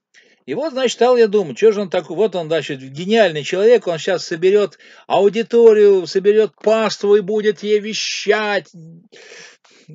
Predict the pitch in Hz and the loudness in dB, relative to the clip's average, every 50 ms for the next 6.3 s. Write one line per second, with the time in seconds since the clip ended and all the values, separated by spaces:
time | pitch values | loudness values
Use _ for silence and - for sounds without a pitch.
0 | - - - 208 240 247 214 180 190 262 269 262 226 - 254 254 190 - 254 277 | -8 -2 0 0 0 0 -4 -4 -4 -4 -4 -4 -4 -4 -6 -4 0 0 0 0
1 | 269 262 254 262 254 247 254 254 254 247 240 226 220 208 185 156 131 143 170 196 | -2 -4 -8 -4 -2 -2 -2 0 0 2 2 2 2 0 -2 -4 -2 -2 0 0
2 | 226 233 220 180 147 151 175 196 185 190 196 214 208 214 226 220 - - 214 220 | 0 0 0 -2 -4 -6 -6 -6 -6 -4 0 2 4 4 4 2 2 0 -2 0
3 | 226 226 220 220 202 208 220 226 170 - 226 185 - 226 226 226 240 240 233 208 | 0 2 2 2 2 2 2 0 0 -4 -12 -8 -8 -8 -6 -6 -6 -6 -4 -2
4 | 226 - 240 202 190 185 160 175 294 254 202 202 320 277 247 226 202 254 262 262 | -2 -2 -4 -6 -8 -8 -4 -4 -4 -4 -4 -4 -4 -4 -4 -2 2 2 2 2
5 | 233 220 247 269 269 254 226 185 214 214 208 202 196 185 190 175 165 160 156 165 | 0 -4 -6 -6 -4 -2 0 2 2 2 2 0 -2 -2 -4 -4 -6 -8 -8 -8
6 | 160 151 147 131 113 - | -10 -10 -8 -10 -12 -12